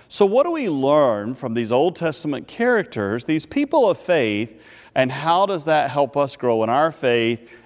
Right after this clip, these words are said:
and in the calling God has for us? In Hebrews eleven, verse thirty-two, the preacher said, "I wish I had time. If I had more time,"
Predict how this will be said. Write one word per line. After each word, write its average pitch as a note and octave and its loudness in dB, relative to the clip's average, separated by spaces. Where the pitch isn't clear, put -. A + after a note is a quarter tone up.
and B2 0
in B2 0
the A2+ 0
calling A#2+ 0
God G#2 0
has G2+ -4
for A#2 0
us? G#2 -2
In D#3 0
Hebrews G3+ 2
eleven, D3 2
verse A#2+ -4
thirty-two, B2+ 0
the G#2+ -4
preacher D3 -4
said, B2+ 0
"I D3 -2
wish C#3 -2
I C3 2
had B2+ -2
time. G2 -6
If B2+ -4
I A3 2
had F#3+ -2
more F#3 0
time," C3+ -2